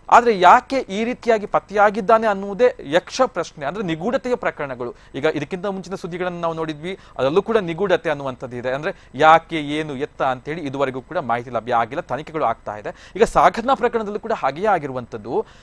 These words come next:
ಅಂದ್ರೆ ನಿಗೂಢತೆ ಇದೆ. ಯಾಕೆ ಹೀಗಾಯ್ತು? ಸಾಗರ್ಗೆ ಏನಾದ್ರೂ ಬೇಡದ ಚಟಗಳು ಇತ್ತಾ? ಈ ಚಟಗಳಿಂದ ಆತ ಏನಾದ್ರೂ ಈ ರೀತಿಯಾಗಿ ಮಾಡ್ಕೊಂಡ ಗೊತ್ತಿಲ್ಲ. ಯಾಕಂತ ಹೇಳಿದ್ರೆ ನಾವು ಯಾವುದೇ ಸುದ್ದಿಯನ್ನ, ಆ, ಒಬ್ಬರ ಮೇಲೆ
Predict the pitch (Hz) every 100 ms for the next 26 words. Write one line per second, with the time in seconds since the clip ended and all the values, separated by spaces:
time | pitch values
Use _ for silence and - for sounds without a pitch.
0 | - 175 277 196 190 208 311 294 226 151
1 | 120 135 113 - - - 180 254 240 247
2 | 202 160 147 127 143 127 113 - _ -
3 | 196 214 233 196 214 190 190 180 202 -
4 | - 135 160 165 170 160 - 180 175 147
5 | - 139 127 - _ - 156 151 180 208
6 | 208 208 175 180 165 165 156 156 160 143
7 | 135 131 123 131 202 233 233 202 120 -
8 | _ _ - 156 202 208 220 190 170 135
9 | 147 196 247 220 180 214 190 156 196 214
10 | 170 170 180 208 202 208